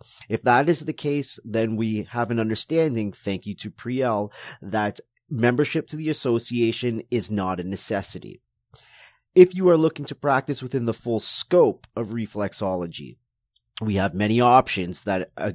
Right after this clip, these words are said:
exist. You can either go to one of the association approved schools through the R R C O, that association's approved schools. And then once you finish that schooling, if you are successful, you will have automatic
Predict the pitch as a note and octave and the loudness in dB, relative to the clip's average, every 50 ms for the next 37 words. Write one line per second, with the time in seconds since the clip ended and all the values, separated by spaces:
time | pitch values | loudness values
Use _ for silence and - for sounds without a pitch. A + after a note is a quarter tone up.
0 | - - B2+ B2 G2+ - F#3 C#3+ - - - - - - - - - - - - | -6 -4 -4 -2 0 2 2 2 0 -2 -6 -12 -14 -20 -20 -20 -20 -20 -18 -10
1 | - A2+ C3 D3 D3 - - C#3 D3 D3 B2+ G#2 F#2 F2+ - - _ - D#3 D3+ | -4 -2 -2 -2 -2 -2 -2 0 2 4 4 2 0 -2 -6 -12 _ -4 -2 0
2 | C#3+ - A2+ G#2 - - C#3+ C#3 D#3 D3+ - - C#3+ D3+ D3+ D3 C#3+ D3 C#3+ C3+ | 2 2 0 2 4 6 6 6 6 4 2 -2 -2 -2 -2 -2 -2 -2 -2 -2
3 | B2 - D3 C#3 C#3 C3 - B2+ C3 C3 C3+ B2+ - - B2+ B2 A#2 - - - | 0 0 0 0 0 0 -2 -2 0 0 0 -2 -2 -4 -4 -4 -6 -6 -10 -10
4 | - C3+ C#3 C#3 A#2+ - - - - - D3 D3 D3 C#3+ B2+ G#2+ F#2 F2 E2+ - | -6 -6 -4 -4 -4 -4 -4 -4 -4 -6 -4 -2 0 2 2 2 0 -2 -6 -10
5 | - - - B2 B2 B2 B2+ A#2+ A#2 A#2 - - - G2+ A#2 B2+ C3+ C#3+ - - | -12 -8 -4 -2 0 0 0 0 -2 -4 -4 -4 -2 0 2 2 2 2 0 -2
6 | - G#2+ A2+ A#2 A#2 A#2 - - - C3+ C3 B2+ B2+ - - A#2 A2+ G2+ F#2+ F#2 | -2 0 0 0 0 0 -2 -4 -4 -4 -4 -6 -4 -2 0 2 2 2 0 0
7 | G2+ G#2 A2 A#2 B2 - - B2 A#2+ A#2 - B2 A2+ A2+ - A#2+ A2+ - - - | 0 0 0 -2 -2 -2 -2 -2 -2 -2 -2 -2 -4 -4 -4 -6 -8 -10 -10 -8
8 | - B2+ B2 B2 A2 G#2 - - - - D#3 D#3+ D3 A#2 F2+ D#2 - - - - | -6 -4 -4 -4 -4 -6 -8 -8 -4 -2 0 2 2 2 0 -2 -6 -10 -14 -16
9 | - - - - - - A#2+ B2+ B2+ B2+ A#2 C3 B2+ C3 C3+ B2 A2 B2 B2+ C3 | -18 -18 -18 -14 -6 -2 0 2 2 2 4 2 4 4 2 2 2 2 0 0
10 | B2+ - D3 C3 - - D3 D3+ D3 - - D3+ C#3 A#2+ - - - - F3+ F3+ | 0 -4 -6 -6 -6 -4 -2 -2 -2 -2 -2 -4 -2 -2 -2 -4 -2 0 2 2
11 | E3 C#3+ A#2 G#2 G#2 F#2+ - A#2 A2+ A2+ A2+ - - C3 - - - D3+ D#3 D3+ | 4 4 4 2 0 -4 -2 0 0 2 2 0 -2 -4 -4 -2 0 0 0 0
12 | - - G#2+ G2+ G2 G2+ G#2 G2+ F#2 G2 G2 - - - G2+ G2+ G#2+ A2+ A2+ A#2 | -2 -2 -4 -4 -2 -2 -2 -2 0 0 -2 -2 -2 -2 0 2 2 2 2 2
13 | A2 G#2+ G#2+ G#2+ G2+ G2+ F#2+ - | 2 2 2 2 2 0 -2 -4